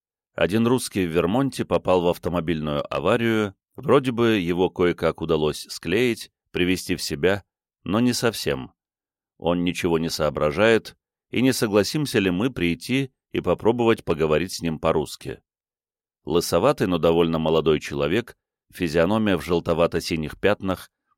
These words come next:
нога подвешена, капельница, мутный взор. У кровати сидели две женщины, молодая и немолодая.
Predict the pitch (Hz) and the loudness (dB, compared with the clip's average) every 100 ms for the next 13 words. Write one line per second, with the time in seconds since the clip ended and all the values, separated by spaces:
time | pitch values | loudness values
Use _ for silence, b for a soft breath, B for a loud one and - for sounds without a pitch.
0 | - 82 87 87 - 80 73 110 - 113 | -6 -2 2 2 2 0 0 0 0 -4
1 | 113 113 - 78 78 85 85 87 - 87 | -6 -6 -2 0 0 0 -2 -4 -2 -4
2 | 82 _ _ - 98 131 123 123 87 80 | -4 _ _ -6 -2 -2 0 0 0 2
3 | 73 - _ _ _ _ _ _ _ - | 0 0 _ _ _ _ _ _ _ -8
4 | 85 95 95 156 170 151 107 98 117 87 | -6 0 4 4 2 -2 0 0 0 0
5 | 104 85 82 76 - 69 60 - _ _ | 0 2 0 -2 -6 -10 -12 -14 _ _
6 | _ 73 82 80 76 110 117 117 - - | _ -4 0 2 2 2 2 0 -2 -6
7 | 95 95 90 90 80 76 65 60 | -2 -2 0 0 2 0 -2 -6